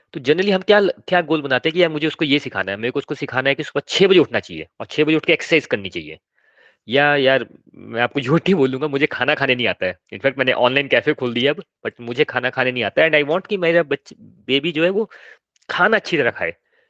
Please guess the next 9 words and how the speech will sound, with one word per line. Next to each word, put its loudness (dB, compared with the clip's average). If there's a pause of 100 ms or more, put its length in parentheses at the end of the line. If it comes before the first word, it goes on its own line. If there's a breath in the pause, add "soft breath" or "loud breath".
(520)
या 2
फिर 0
मुझे, 0
अ, 0
let's -2
say 0
कि, -4 (1200)
उम, -14 (220)
अ, -6